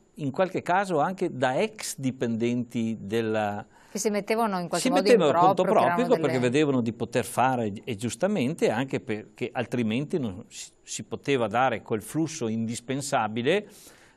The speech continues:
Speaker 1: anche dall'esterno per le lavorazioni, facevano delle parti della maglia, non tutta la maglia, ma anche la maglia completa.
Speaker 2: Eh, ma io chiedo, eh,
Speaker 1: E,
Speaker 2: sì.
Speaker 1: e questi davano lavoro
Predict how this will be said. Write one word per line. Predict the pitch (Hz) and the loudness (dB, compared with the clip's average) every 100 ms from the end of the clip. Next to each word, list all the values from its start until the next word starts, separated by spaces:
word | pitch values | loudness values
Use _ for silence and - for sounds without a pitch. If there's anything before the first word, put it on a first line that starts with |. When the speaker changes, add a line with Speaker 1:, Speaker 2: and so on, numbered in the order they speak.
| _ | _
Speaker 1:
anche | - 135 139 113 | -4 -4 -2 -2
dall'esterno | 107 107 - 147 127 101 95 | -2 -2 0 2 2 0 -6
per | 120 | -2
le | 110 | -2
lavorazioni, | 101 98 95 92 160 151 107 | -2 -4 -6 -2 0 0 -2
facevano | 101 - 107 104 | -4 -4 -2 -2
delle | 98 98 | -2 -4
parti | - 147 139 120 110 | 0 2 2 0 -4
della | 98 101 | -2 -4
maglia, | 98 95 90 92 | -4 -6 -8 -8
non | 98 110 104 | -6 -6 -6
tutta | 117 - | -8 -4
la | 98 | -6
maglia, | 90 127 214 185 | -4 -2 2 2
ma | 101 98 | 0 -4
anche | 117 117 | -4 -4
la | 101 | -4
maglia | 101 107 107 95 - - - - - | -4 -4 -4 -6 -10 -20 -20 -20 -4
completa. | - - 226 214 | -4 0 -2 0
Speaker 2:
Eh, | |
ma | 220 | 2
io | 302 262 | 2 2
chiedo, | 247 214 214 - | 2 2 -2 -4
eh, | 208 190 175 | -4 0 0
Speaker 1:
E, | |
Speaker 2:
sì. | - - - 214 | 0 -8 -12 -4
Speaker 1:
e | 233 | -2
questi | - 185 190 330 330 - - - | 2 2 2 2 2 2 -14 -6
davano | 156 156 101 170 262 - 92 - | 0 2 2 2 2 0 -2 -6
lavoro | 139 143 107 127 214 - | -4 -2 0 0 0 -4